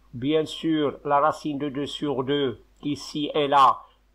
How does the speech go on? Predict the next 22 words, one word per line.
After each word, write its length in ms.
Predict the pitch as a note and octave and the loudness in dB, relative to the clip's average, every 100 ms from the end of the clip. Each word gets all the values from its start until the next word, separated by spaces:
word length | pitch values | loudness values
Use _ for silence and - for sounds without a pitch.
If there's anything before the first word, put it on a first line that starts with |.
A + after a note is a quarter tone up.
| - | -4
peuvent 320 | C#3+ C3+ G#2 | -2 -2 -4
s'interpréter 1080 | - C#3 - C#3 A#2 C#3 C3+ C3+ C3+ B2+ - | -2 -2 0 0 0 -2 -4 -2 -4 -4 -2
comme 240 | C#3 C#3 | 0 0
étant 480 | C3+ - C#3 C3 - _ _ _ | -2 0 2 2 -2 _ _ _
les 80 | C3 | -2
rapports 480 | B2+ C#3+ - B2+ G#2 | 0 0 0 -4 -4
trigonométriques 1040 | C3 C3 C3 C3 C3+ C3 B2+ B2 C3 - | -4 -2 -2 -2 -4 -6 -6 -6 -6 -6
de 100 | A#2 | -8
pi 200 | - C3 | -6 -8
sur 320 | A#2+ C3+ B2 | -6 -6 -6
quatre. 360 | - F3+ - - | -2 -2 -2 -8
Donc, 300 | C3 C3 - | -6 -6 -8
c 200 | - C#3 | -6 -4
est 260 | C3+ C3 - | -2 -4 -6
égal 260 | B2 B2+ | -2 0
à 100 | B2+ | -2
deux, 400 | A2+ A#2+ C#3 A#2 - - _ | -4 -2 0 -2 -6 -20 _
facteur 840 | - - C3+ - - C#3 B2+ A2+ - | -12 0 0 0 -6 -6 -6 -8 -12
de 320 | B2 A#2+ B2 - _ | -10 -6 -6 -8 _
cos 560 | C#3 C#3 A#2+ - - _ _ _ _ _ _ _ _ - | 2 4 4 -2 -20 _ _ _ _ _ _ _ _ -16
de 220 | A#2 B2 | -8 -8
pi 440 | B2 - C3+ A#2+ | -8 -6 -4 -6